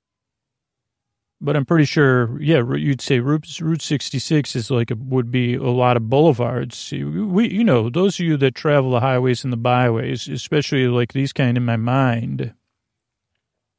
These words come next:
uh, I guess this is, like, a little bit, this will be a little bit of a tour. Uh, I thought we were gonna go to a hardware store and pull on the, uh,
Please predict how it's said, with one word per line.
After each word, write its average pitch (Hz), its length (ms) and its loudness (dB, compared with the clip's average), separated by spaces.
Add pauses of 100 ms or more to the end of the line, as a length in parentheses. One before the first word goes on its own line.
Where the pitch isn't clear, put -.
(440)
uh, 127 440 -2
I 139 60 0
guess 226 200 -2
this - 180 0
is, 151 140 -2
like, 135 220 2
a 127 60 2
little 143 260 2
bit, 151 240 0
this 151 160 -4
will 160 80 2
be 156 100 2
a 143 80 2
little 147 220 0
bit 147 160 4
of 135 80 0
a 127 80 -2
tour. 131 580 0
Uh, 123 400 0 (280)
I 143 60 -2
thought 190 220 4
we 214 80 4
were 151 100 6
gonna 135 220 2
go 139 160 6
to 139 60 6
a 117 60 2
hardware 139 520 2
store 127 420 0
and 117 180 -2
pull 151 280 2
on 131 260 4
the, 127 260 0
uh, 120 220 0